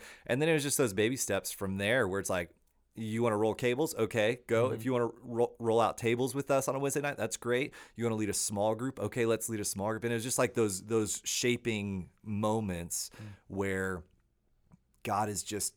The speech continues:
Speaker 1: really clarifying the call of what he's, what he's assigned to you,
Speaker 2: Yeah.
Speaker 1: um, and what you get to be a part of. And so that was a cool thing. It's been a cool thing, even, you know, past that to where it's like, it narrows down even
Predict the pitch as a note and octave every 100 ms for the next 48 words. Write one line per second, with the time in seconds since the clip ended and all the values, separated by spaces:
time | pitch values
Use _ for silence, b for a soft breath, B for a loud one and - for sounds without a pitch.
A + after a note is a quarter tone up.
0 | _ G#2+ G2+ A2 A2 G#2 F2 - - G2+
1 | G#2 - G2 F#2+ F2 E2+ - F2+ F2 E2+
2 | F2 F#2 F#2 - G#2+ G2+ - - b b
3 | b F#2 F#2 - G2 F#2 - F2 G2 G#2
4 | F2 E2+ - D#2 F2 b G2+ G#2 G#2 F#2
5 | F2+ F2 E2+ - F#2+ F#2 F#2 F2+ F2 G#2+
6 | - F2 - C#3+ A2 F2 D2+ F2 - G2
7 | F#2 A2 G#2 G2+ - A2+ - A2+ G#2+ G#2+
8 | - C#3+ G#2+ F#2 G2 F#2 G2+ G2+ F#2 b
9 | b b b G#2+ G2+ - E3 F3+ - G2
10 | - A2+ A#2+ A2+ G#2 - B2 B2 A2 G#2
11 | A2+ A#2+ A#2+ A2+ G#2+ - G#2+ A2 A2 G2+
12 | C3 A#2 A2 G#2 F#2